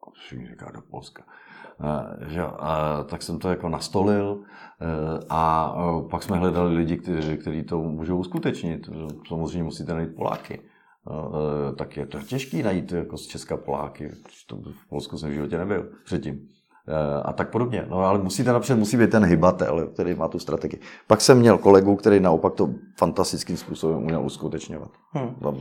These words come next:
Speaker 1: ten, který opravdu uměl vážit náklady a výnosy, hlídal to, měl, měla to prostě přirozený talent, byl to vyučený kuchař, teda mimochodem. No. Ale to vám řeknu, toho, když si vemu do jakýkoliv firmy tohodle člověka,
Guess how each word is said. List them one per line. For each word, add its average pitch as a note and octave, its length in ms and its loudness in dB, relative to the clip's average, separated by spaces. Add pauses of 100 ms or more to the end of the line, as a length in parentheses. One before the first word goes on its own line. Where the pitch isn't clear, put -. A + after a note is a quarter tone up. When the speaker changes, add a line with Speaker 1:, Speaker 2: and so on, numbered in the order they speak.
(180)
Speaker 1:
ten, F#2 140 4
který F#2+ 320 4
opravdu F#2 420 6
uměl D#2+ 260 2
vážit D#2 340 2 (420)
náklady D2+ 500 4
a - 20 4
výnosy, D#2 540 -2 (520)
hlídal D#2 440 2
to, F2+ 340 2
měl, F2 380 0
měla G#2 260 6
to A2 120 2
prostě F#2+ 260 4
přirozený F2+ 560 4
talent, F#2 300 2
byl E2+ 100 -2
to F2+ 100 -2
vyučený F2 360 0
kuchař, F#2 360 -4
teda - 220 -8
mimochodem. - 420 -10 (520)
No. - 80 -10 (800)
Ale G2+ 460 8 (120)
to A2+ 160 10
vám G#2 200 12
řeknu, G#2 360 4
toho, G2 400 4
když F#2+ 140 4
si - 100 2
vemu G#2+ 240 8
do G2+ 100 8
jakýkoliv G#2 560 4
firmy B2+ 280 0
tohodle F#2 340 0
člověka, G#2+ 500 -6